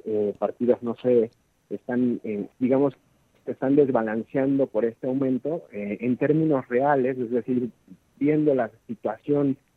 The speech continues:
inflacionaria que está ocurriendo ahora mismo en México y en muchas partes del mundo, eh, por ejemplo, en la Comisión de Atención a Víctimas,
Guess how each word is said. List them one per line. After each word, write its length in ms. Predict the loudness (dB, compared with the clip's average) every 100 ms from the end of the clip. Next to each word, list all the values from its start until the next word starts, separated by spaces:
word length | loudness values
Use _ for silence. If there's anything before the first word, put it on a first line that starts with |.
| _
inflacionaria 920 | -6 -4 -2 -4 -4 -2 2 2 0
que 260 | -2 -2 -2
está 240 | -4 0
ocurriendo 480 | 0 0 0 2 4
ahora 180 | 2 2
mismo 440 | 0 0 0 -2 -4 _ _ -4
en 280 | -2 2
México 460 | 2 2 0 -2 0
y 60 | 0
en 160 | 0
muchas 260 | -2 -2 -8
partes 400 | -2 -2 0 0
del 160 | 2 2
mundo, 400 | 0 0 -2 -4 _ _ _ _ _ _ _ _ -4
eh, 580 | -2 0 0 0 -2 -6 -12 -10
por 120 | -4
ejemplo, 220 | -2 2 2
en 60 |
la 80 | 2
Comisión 380 | 0 -2 -2 0
de 60 |
Atención 360 | 2 0 -2 -2
a 80 | 0
Víctimas, 500 | -2 -2 -2 0